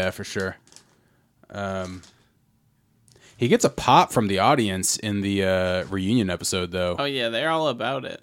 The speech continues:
Speaker 1: Yeah, they're all about the situation. Um, he, he also makes a comment about, I did write this down. I didn't write the exact quote down, but he,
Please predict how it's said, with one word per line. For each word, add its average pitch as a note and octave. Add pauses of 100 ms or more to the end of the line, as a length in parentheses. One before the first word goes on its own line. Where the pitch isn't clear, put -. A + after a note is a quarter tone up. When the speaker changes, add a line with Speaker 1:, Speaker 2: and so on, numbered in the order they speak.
(120)
Speaker 1:
Yeah, F#2 (360)
they're G#2+
all G#2+
about G2+
the G2
situation. F#2+ (1120)
Um, G2+ (920)
he, C#3+
he C#3
also E3+
makes D3
a C3+
comment C3
about, A#2
I A#2+
did B2+
write A#2+
this A2
down. G2+
I G#2
didn't A2
write G#2
the G#2+
exact F#2+
quote G2
down, F#2
but F#2
he, G#2+